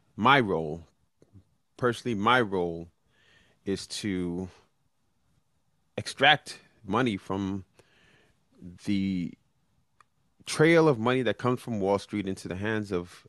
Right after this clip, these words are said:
our neighbors. How do we get that back into the community and keep it in the community? And that's not an easy task. And,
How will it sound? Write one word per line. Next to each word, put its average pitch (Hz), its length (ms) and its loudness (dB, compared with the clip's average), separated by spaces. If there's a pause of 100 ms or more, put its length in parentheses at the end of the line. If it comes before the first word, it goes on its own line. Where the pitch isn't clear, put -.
our 95 260 -2
neighbors. 87 760 0 (920)
How 123 180 4
do 120 60 2
we 110 120 -2
get 101 220 0
that 98 240 4
back 95 220 -2
into - 160 -10
the - 80 -14
community 104 420 -6
and 92 120 -4
keep - 220 -6
it 92 80 -2
in 87 100 -4
the 87 60 -8
community? 90 680 -6 (500)
And 101 100 0
that's 135 180 6
not 165 180 8
an 147 80 6
easy 160 220 2
task. 117 600 2
And, 92 220 -10